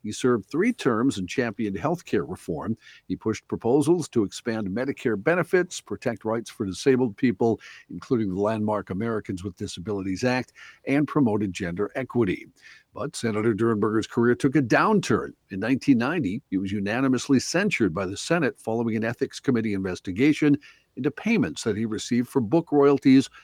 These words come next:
and federal reimbursements for stays in a Minneapolis condo. In nineteen ninety-five, Durenberger also pleaded guilty to five misdemeanor charges related to the condo payments. He decided not to run for re-election in nineteen ninety-four.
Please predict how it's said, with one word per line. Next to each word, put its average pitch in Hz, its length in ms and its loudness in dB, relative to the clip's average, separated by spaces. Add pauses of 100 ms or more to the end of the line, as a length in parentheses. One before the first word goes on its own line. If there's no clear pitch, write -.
(140)
and 143 180 0
federal 123 280 2
reimbursements 107 680 -2
for - 160 -8
stays 104 480 -6
in 131 100 0
a 127 40 2
Minneapolis 95 580 -4
condo. 123 580 0 (480)
In 85 60 -12
nineteen 107 300 -6
ninety-five, 101 580 -4
Durenberger 95 520 0
also 98 240 -4
pleaded 92 360 -4
guilty 104 300 -2
to 90 100 -4
five 107 280 -4
misdemeanor 104 560 -2
charges 87 480 -6
related 95 480 0
to 85 60 -6
the 85 100 -8
condo 85 360 -4
payments. 110 540 0 (460)
He 147 80 8
decided 156 500 6
not 165 240 4
to 202 100 4
run 165 200 4
for 139 180 0
re-election 131 640 4
in 110 180 -4
nineteen 117 440 -4
ninety-four. 139 720 0